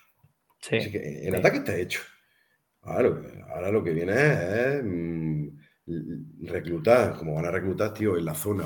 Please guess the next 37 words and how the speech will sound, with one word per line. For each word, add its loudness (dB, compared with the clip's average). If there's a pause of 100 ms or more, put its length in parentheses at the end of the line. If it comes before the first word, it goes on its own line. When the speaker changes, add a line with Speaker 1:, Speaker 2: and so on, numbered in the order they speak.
(100)
Speaker 2:
porque -12
se -12
van -6
a -4
llevar -2
todo 0
Speaker 1:
Mira, 4
Speaker 2:
lo 2
de 4
Speaker 1:
que 2
ya 6
lo, 6
Speaker 2:
que -4 (340)
Speaker 1:
que 4
ya 8
lo 6
están 0
haciendo. -2 (160)
Speaker 2:
Ya -2
lo 2
están 0
haciendo 4
y -2
se -2
van 0
a 4
llevar 0
todo 4
de 6
California, 2
o -14
sea, -12
van -8
a, -4
a -10
reclutar -2
genial 0